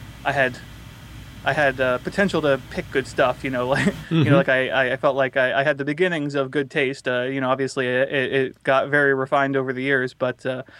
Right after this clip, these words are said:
Speaker 1: um,
Speaker 2: And, and
Speaker 1: I guess everybody probably thinks they have good taste, but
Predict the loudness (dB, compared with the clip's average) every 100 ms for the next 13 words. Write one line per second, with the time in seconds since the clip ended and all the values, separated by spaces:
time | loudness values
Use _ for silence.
0 | -20 -20 -2 2 2 0 -6 -12 -2 2
1 | 2 2 2 4 4 2 2 2 2 2
2 | 2 0 -4 0 0 0 -4 -6 -8 -10
3 | -8 -8